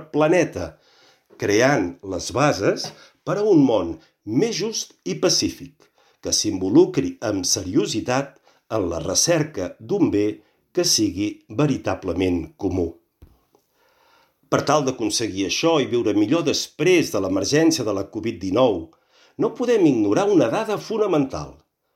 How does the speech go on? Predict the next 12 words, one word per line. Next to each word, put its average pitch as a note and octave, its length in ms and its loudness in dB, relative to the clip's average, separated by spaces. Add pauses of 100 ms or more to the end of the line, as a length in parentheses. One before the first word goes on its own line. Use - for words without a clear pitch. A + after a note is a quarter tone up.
(180)
Les A#2 180 -2
diverses C3 640 0
crisis D#3 480 0
morals, G#2 480 0
socials, C#3 500 -2
polítiques G2 760 -4
i F#2 80 -2
econòmiques A2+ 680 0
que A3+ 140 0
patim D#2+ 400 -4 (560)
estan G3+ 480 0 (180)
totes A3 460 -2